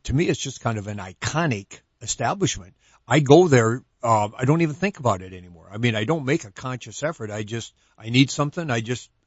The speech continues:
uh, invariably gravitate toward Lewis Drug. I mean, so it's, uh, um, it's, it's, it, it's one of those places where it's so ingrained into my life, and I think obviously a lot of people's life, if they've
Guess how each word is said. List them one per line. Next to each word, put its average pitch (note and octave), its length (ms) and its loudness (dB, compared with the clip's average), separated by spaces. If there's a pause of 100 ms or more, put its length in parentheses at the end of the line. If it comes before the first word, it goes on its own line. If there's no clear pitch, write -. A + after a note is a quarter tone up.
(140)
uh, A2 100 -8
invariably C3 720 -2
gravitate C3 600 -4
toward C3 260 -6
Lewis C#3+ 240 -2
Drug. F2+ 320 -6
I F#2 40 -18
mean, G2 140 -12
so A2 200 -4
it's, - 180 -4
uh, G2+ 160 -2 (420)
um, G2+ 320 -2
it's, A#2+ 200 -12 (120)
it's, - 340 -14
it, B2 240 -4
it's - 300 -10
one B2+ 180 2
of C#3 80 -2
those B2 220 4
places B2+ 520 -2
where A2 360 0 (200)
it's A#2 180 -4
so C#3 260 6
ingrained B2 680 4
into A2 300 0
my G#2 280 -4
life, G2 360 -10
and G#2+ 100 -12
I G2+ 60 -10
think G#2 220 -10
obviously A2 420 -8
a F#2+ 40 -12
lot A2+ 200 -10
of - 60 -14
people's F#2+ 360 -12
life, G2 280 -18
if G#2 160 -18
they've G2 200 -16